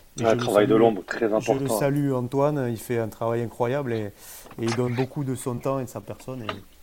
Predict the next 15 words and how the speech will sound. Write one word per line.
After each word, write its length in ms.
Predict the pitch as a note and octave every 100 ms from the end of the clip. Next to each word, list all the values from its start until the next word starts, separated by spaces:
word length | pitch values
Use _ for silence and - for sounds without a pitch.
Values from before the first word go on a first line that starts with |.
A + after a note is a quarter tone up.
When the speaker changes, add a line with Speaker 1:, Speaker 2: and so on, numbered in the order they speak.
| - -
Speaker 1:
pour 140 | A#2+
le 80 | B2+
coup, 200 | D3+ C#3+
c'est, 380 | - A#2+ G#2+ G#2 - - - - -
c'est 160 | -
une 80 | B2
vraie 160 | C3 D3
plus-value 480 | D#3 C#3 C#3+ D3+ C#3+
à 80 |
ce 160 | B2 B2+
staff-là. 600 | - C3 - C3+ E3+ F3+ - - - -
Et 120 | B2
après, 420 | B2 - D3+ D#3
ben, 120 | C#3+ A#2+
euh, 560 | B2+ B2 A#2 A2+ A2+